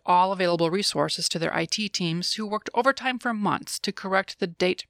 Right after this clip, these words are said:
programming problem. All resources were put in place to protect the company's assets and ensure that business activities would continue into the new year. As a world, we were prepared to be immobilized in ways we had never imagined.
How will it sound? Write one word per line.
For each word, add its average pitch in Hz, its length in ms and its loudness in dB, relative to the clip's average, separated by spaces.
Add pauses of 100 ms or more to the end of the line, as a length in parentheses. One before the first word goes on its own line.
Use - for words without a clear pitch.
programming 147 580 -2
problem. - 560 -2 (480)
All 180 160 8
resources 170 720 -2
were 175 80 0
put - 260 -4
in 247 120 -2
place 165 300 0
to - 80 -8
protect 220 360 -2
the 294 80 2
company's 226 480 -2
assets 208 460 -2
and 208 80 -2
ensure 294 540 0
that 226 260 0
business 262 400 0
activities 214 580 -6
would 190 140 -6
continue 190 560 -6
into 180 260 -4
the 170 80 -2
new 160 140 -4
year. - 340 -8 (480)
As 190 140 4
a 175 60 8
world, 165 520 4 (380)
we 220 80 2
were 233 100 6
prepared 254 540 -2
to 269 40 -2
be 247 160 0
immobilized 202 680 0
in 170 100 -4
ways 170 240 -6
we 170 60 -8
had 170 180 -10
never 165 400 -4
imagined. 151 640 -10